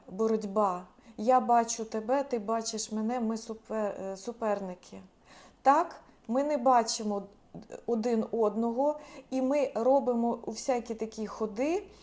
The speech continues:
для того, щоб нашкодити один одному. Тому тут планується дуже, м, потужний, е, такий військово-стратегічно розумний хід для того, щоб, е,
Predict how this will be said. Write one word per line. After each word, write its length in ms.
для 180
того, 260
щоб 260
нашкодити 680
один 480
одному. 480
Тому 320
тут 320
планується 680
дуже, 520
м, 460
потужний, 880
е, 460
такий 360
військово-стратегічно 1800
розумний 680
хід 500
для 240
того, 400
щоб, 480
е, 220